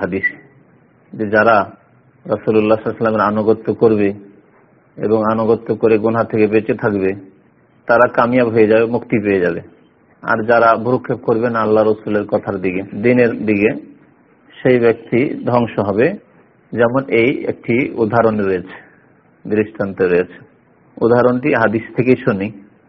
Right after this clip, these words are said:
নবী করিম সাল্লাল্লাহু আলাইহি সাল্লাম থেকে বর্ণনা করেছেন আবু মুসা আশআরী রাদিয়াল্লাহু তাআলা আনহু। আন আবি মুসা ক্বালা ক্বালা রাসূলুল্লাহ সাল্লাল্লাহু আলাইহি সাল্লাম। আবু মুসা আশআরী রাদিয়াল্লাহু তাআলা আনহু বর্ণনা করেছেন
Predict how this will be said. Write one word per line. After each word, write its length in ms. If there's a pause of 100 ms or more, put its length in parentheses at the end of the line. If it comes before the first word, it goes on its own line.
(140)
নবী 220
করিম 260
সাল্লাল্লাহু 520
আলাইহি 200
সাল্লাম 240
থেকে 160
বর্ণনা 340
করেছেন 400
আবু 240
মুসা 300
আশআরী 460 (400)
রাদিয়াল্লাহু 480
তাআলা 280
আনহু। 200 (680)
আন 140 (120)
আবি 160
মুসা 340
ক্বালা 300
ক্বালা 320
রাসূলুল্লাহ 560
সাল্লাল্লাহু 600
আলাইহি 220
সাল্লাম। 300
আবু 180
মুসা 260
আশআরী 300
রাদিয়াল্লাহু 540
তাআলা 280
আনহু 140
বর্ণনা 320
করেছেন 360